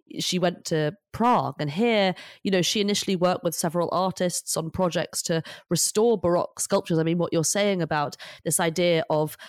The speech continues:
reclamation and making figures. We don't have first-hand accounts of, as to why she did this, but the fact that she's physically, literally piecing the body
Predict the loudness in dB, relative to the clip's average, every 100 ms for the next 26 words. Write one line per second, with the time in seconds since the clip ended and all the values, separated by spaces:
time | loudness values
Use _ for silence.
0 | -20 _ -2 -2 0 0 0 0 -2 -4
1 | -2 -2 2 0 0 -2 -4 -6 -4 -4
2 | -2 -4 -2 -4 -4 -8 -8 -2 0 2
3 | 0 -2 0 0 0 -4 -4 -4 -4 -4
4 | -6 -6 -8 -6 -6 -4 -2 -2 -4 -4
5 | -6 -4 -6 -6 -8 -6 -4 -6 -4 -6
6 | -4 -4 -4 -6 -10 -18 -20 _ _ -2
7 | 0 0 -2 0 0 0 -2 -4 -4 -4
8 | -4 -4 -2 0 -2 -2 -8 -14 -12 -8
9 | -2 0 2 0 -2